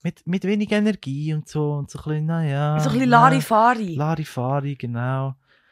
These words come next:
Speaker 1: Irgendwie ist das noch, noch spannend irgendwie gewesen für mich, dass man dann sagt, ja, halbpatzig. So wirklich, als wär's,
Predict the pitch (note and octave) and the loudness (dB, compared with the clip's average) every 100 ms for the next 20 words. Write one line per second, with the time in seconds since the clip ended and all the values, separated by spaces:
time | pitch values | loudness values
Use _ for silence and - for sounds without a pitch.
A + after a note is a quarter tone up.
0 | _ _ _ D#3+ D#3+ F#3 F#3+ - E3 F3+ | _ _ _ -6 0 0 0 -2 -2 2
1 | F3 E3+ E3 D#3 D3 D#3+ - D3+ E3 E3+ | 4 4 2 0 -2 -4 -2 0 0 0
2 | E3 E3 E3 - D#3 D#3+ D#3 C#3+ - C3+ | -2 -2 -4 -6 -8 -4 -2 -4 -6 -8
3 | C#3 B2+ C3 B2+ A#2 A#2+ B2+ B2 C3+ A2 | -6 -6 -4 -4 -4 -4 -4 -4 -6 -8
4 | G#2+ - A#2 - - - - D3+ D3+ E3+ | -10 -12 -18 -18 -20 -20 -4 0 2 0
5 | F3 D#3+ - C3+ C#3 C#3 D#3 | 0 -2 -2 -4 0 0 -2